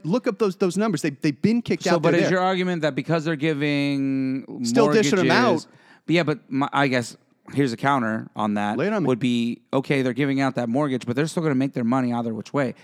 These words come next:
Speaker 2: 'cause they're insured for all of that. So whether you default or not, they get that money
Speaker 1: If, if
Speaker 2: back.
Speaker 1: all of the coast went under to, to one fraction or, or, or another, and all those houses got sunk, you think the insurance companies would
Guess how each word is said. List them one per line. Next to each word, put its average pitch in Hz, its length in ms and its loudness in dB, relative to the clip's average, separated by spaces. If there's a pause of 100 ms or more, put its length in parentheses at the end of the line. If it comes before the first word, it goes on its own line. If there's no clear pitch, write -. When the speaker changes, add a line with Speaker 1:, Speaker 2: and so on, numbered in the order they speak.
Speaker 2:
'cause 120 120 -8
they're 156 160 2
insured 123 560 -2
for 110 200 -8
all 101 160 -10
of 95 80 -14
that. 98 240 -12 (260)
So 113 460 -2 (240)
whether 127 720 0 (200)
you 143 300 0
default 135 560 -2
or 120 60 -4
not, 131 200 -2
they 131 120 0
get 135 240 -4
that 123 160 -4
money 120 600 0
Speaker 1:
If, 160 200 -4
if 127 40 -8
Speaker 2:
back. 127 380 0
Speaker 1:
all 196 320 0
of 180 100 -4
the 185 80 -4
coast - 420 -4
went 160 280 -4
under 110 460 -4 (520)
to, 135 180 -4
to - 160 -8
one 139 180 -2
fraction 143 640 -6
or, 120 200 -10
or, 143 220 -6 (120)
or 135 140 -8
another, 104 400 -8 (460)
and 113 120 -6
all 143 140 -2
those 180 160 -2
houses 165 320 -2
got 185 200 -4
sunk, 92 340 -10 (460)
you 127 160 -6
think 180 260 -4
the 143 180 -2
insurance 165 360 -4
companies 151 420 -4
would 110 140 -6